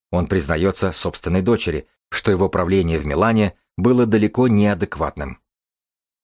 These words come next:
«В то время герцогство моё считалось первейшим из владений италийских, а Просперо — первейшим из князей, в науках и в искусствах умудрённым.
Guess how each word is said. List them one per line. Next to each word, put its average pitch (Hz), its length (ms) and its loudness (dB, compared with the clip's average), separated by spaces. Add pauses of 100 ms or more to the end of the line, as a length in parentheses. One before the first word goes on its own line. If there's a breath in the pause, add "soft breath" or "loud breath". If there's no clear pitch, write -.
(140)
«В - 140 -14
то 113 120 4
время 131 420 2
герцогство 104 720 -2
моё 101 260 2
считалось 95 680 -2
первейшим 90 640 0
из 76 160 -6
владений 78 400 -2
италийских, 78 640 -6 (360)
а 78 120 -4
Просперо — 113 680 -2 (180)
первейшим 87 580 0
из - 160 -6
князей, 78 520 -2 (220)
в 73 120 -6
науках 87 560 -2
и 85 80 -6
в 78 80 -4
искусствах - 540 -6
умудрённым. 92 600 0